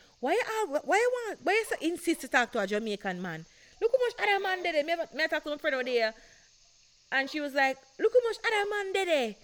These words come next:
Speaker 1: You have to talk to a Jamaican.
Speaker 2: Mm-hmm.
Speaker 1: Why you want to talk to a Jamaican man?" So, what you mean?
Speaker 2: Yeah.
Speaker 1: First of all, I feel like if I'm dating somebody from somewhere else, it's so much better for teaching about my culture.
Speaker 2: Yeah.
Speaker 1: You may know about rice and peas. You may know about curry goat. You may know oxtail.
Speaker 2: No,
Speaker 1: But, like,
Speaker 2: but
Speaker 1: what the
Speaker 2: me say,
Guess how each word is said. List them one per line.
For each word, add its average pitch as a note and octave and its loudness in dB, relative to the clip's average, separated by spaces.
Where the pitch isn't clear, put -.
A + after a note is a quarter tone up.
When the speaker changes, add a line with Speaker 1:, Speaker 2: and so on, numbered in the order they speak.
Speaker 1:
You D4 -4
have F#4+ -2
to A#4 -2
talk A4+ 2
to G4 0
a G4 2
Jamaican. G4+ 0
Speaker 2:
Mm-hmm. - -2
Speaker 1:
Why G4+ 6
you A4 4
want A4 2
to G#4 0
talk G4 0
to G4+ -2
a - -4
Jamaican F#4+ -2
man?" - -10
So, A4+ 2
what G4 2
you B4 8
mean? G#4 0
Speaker 2:
Yeah. G#3+ -6
Speaker 1:
First A#4+ 2
of F4 2
all, B3 4
I D4 6
feel F4+ -2
like C#4 0
if C4 -6
I'm B3 4
dating A#3 4
somebody G#3 -4
from G3 -6
somewhere G#3+ -4
else, G3 0
it's A#3 -6
so C4 4
much B3+ -4
better A#3+ -2
for A3 0
teaching G#3+ -8
about F#3 0
my F#3 -6
culture. F3+ 0
Speaker 2:
Yeah. G#3 -16
Speaker 1:
You C#4 -2
may D4 2
know D4+ 4
about D4 10
rice C#4 8
and C4 6
peas. A3+ -4
You B3+ -6
may C#4+ -2
know D4 4
about C#4+ 6
curry D4 6
goat. B3+ 2
You C4 -4
may C4+ 2
know C#4 6
oxtail. C4+ 0
Speaker 2:
No, B3 6
Speaker 1:
But, - 0
like, B3 8
Speaker 2:
but A#3+ 2
Speaker 1:
what C#4+ 8
the C#4+ 6
Speaker 2:
me D4+ 0
say, - -10